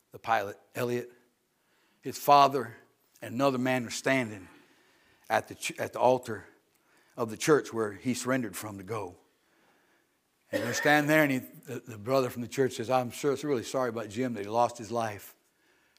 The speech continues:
down there in South America." And his dad said, "No. No, Jim didn't lose his life in South America.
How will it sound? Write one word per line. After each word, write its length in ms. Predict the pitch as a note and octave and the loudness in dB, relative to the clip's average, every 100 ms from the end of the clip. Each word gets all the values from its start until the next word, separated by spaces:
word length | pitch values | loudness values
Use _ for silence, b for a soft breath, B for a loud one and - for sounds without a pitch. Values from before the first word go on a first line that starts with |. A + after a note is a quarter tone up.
| b | b
down 200 | A#2+ A#2 | -4 -4
there 120 | A#2 | -6
in 40 | A2+ | -6
South 300 | B2 A#2+ A#2+ | -2 -2 -2
America." 400 | A2 G#2 E2+ G2 | -10 -10 -12 -16
And 80 | |
his 120 | G2 F2+ | -16 -6
dad 280 | A#2+ A#2+ | -2 -2
said, 240 | A2+ A2+ G#2 | -4 -10 -8
"No. 400 | A2+ G#2+ G#2 F#2 _ _ _ _ _ _ _ _ b b b b b b b b b | -8 -8 -10 -14 _ _ _ _ _ _ _ _ b b b b b b b b b
No, 160 | B2 B2 | -6 -4
Jim 240 | G2+ C#3+ | 2 0
didn't 260 | B2 A2 F#2+ | 0 -8 -6
lose 200 | A#2+ A2 | -6 -6
his 180 | A2 G2 | -8 -4
life 280 | A2+ G#2 G2+ | -4 -4 -8
in 100 | F#2 | -12
South 340 | - A2 - | -6 -6 -6
America. 480 | G2 A2+ G#2+ - | -12 -12 -12 -16